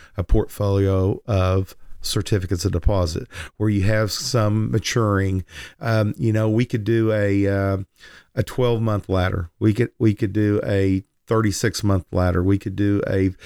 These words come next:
uh, sixty month ladder. It, it, it's where you take your money and you spread it. It, let's say that you have four hundred thousand dollars and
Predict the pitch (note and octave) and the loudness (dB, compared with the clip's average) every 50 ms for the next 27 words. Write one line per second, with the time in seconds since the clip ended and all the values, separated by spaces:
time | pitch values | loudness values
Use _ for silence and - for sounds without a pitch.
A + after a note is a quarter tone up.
0 | - - - - _ _ _ - C#4+ C3+ A2 G#2 G#2 G2 - - - D#3 - - | -20 -20 -20 -20 _ _ _ -8 -4 -2 0 0 0 0 0 0 0 0 -2 -2
1 | - A#2 G#2+ G2+ F#2+ F#2 F2 - G2+ F#2 F2+ F2 F#2 F2+ - - - - - - | -2 0 0 0 0 -2 -2 -2 -2 0 0 0 0 -2 -4 -8 -10 -10 -10 -10
2 | - - - - C3+ B2 - - - C3 C3 - - - C3+ A#2 - - C3+ C#3 | -10 -8 -4 -2 0 0 0 0 0 0 0 -2 -2 -2 -2 -2 -2 -2 0 0
3 | C3+ C3 A#2+ - - - D3+ D3+ - - D3 C3 A2+ A2 A2 G#2+ G#2+ G#2+ G#2 G#2+ | 2 2 0 0 0 -2 -2 -2 -2 0 0 0 2 2 2 2 2 2 2 0
4 | - - - G#2+ G2+ G2+ G2 F#2 - - - - A2 A2 G#2+ G#2 G#2 G#2+ - - | 0 -2 0 0 2 2 2 0 0 -4 -4 -2 0 0 2 2 0 0 -2 -4
5 | - - - - - - C3 - - - - C3+ - - - F3+ F3+ D#3+ D#3 - | -6 -8 -6 -4 -2 -2 -2 -2 0 0 0 0 0 0 0 0 0 0 0 0
6 | - A#2 A#2 A#2 A2 - - - B2 A#2 A#2 A2+ G#2+ G#2 G2+ G2 - G2+ F#2+ F#2 | 0 2 2 2 0 0 -2 0 0 2 2 2 0 0 0 0 0 0 2 2
7 | F#2+ F2 F2+ F#2 F2+ E2+ E2+ - - F#2+ - - - - - - - - - - | 2 2 2 2 0 0 0 0 -2 -2 -2 -4 -6 -8 -12 -14 -12 -8 -6 -6
8 | - - - - - _ - A#2 A#2 A2+ A2+ A2 A2 G#2+ G#2 G#2 G2+ G2 G2+ | -6 -6 -8 -10 -10 _ -2 0 2 2 2 2 2 2 2 2 0 0 -2